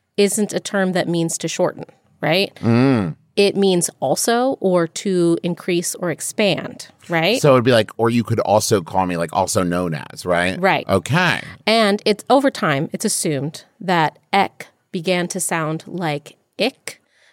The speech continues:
Speaker 1: meaning ek names became ick names. And another theory over the course was when people would say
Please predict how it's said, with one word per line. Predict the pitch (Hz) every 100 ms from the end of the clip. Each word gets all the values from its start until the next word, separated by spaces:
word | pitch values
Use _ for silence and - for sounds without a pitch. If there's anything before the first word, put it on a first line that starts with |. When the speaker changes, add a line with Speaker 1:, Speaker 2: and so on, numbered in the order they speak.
| _
Speaker 1:
meaning | 202 185 165 160 151 -
ek | 175 -
names | 196 190 190 190 202
became | - 175 - 170 156 - -
ick | 175 -
names. | 208 208 226 262 - -
And | 185
another | 175 247 285
theory | 247 - 151 151 214 269 _ _ _ _ -
over | 175 165
the |
course | 160 170 165 -
was | 160 151
when | 170 160
people | - 196 196
would | 175 160
say | - 165 156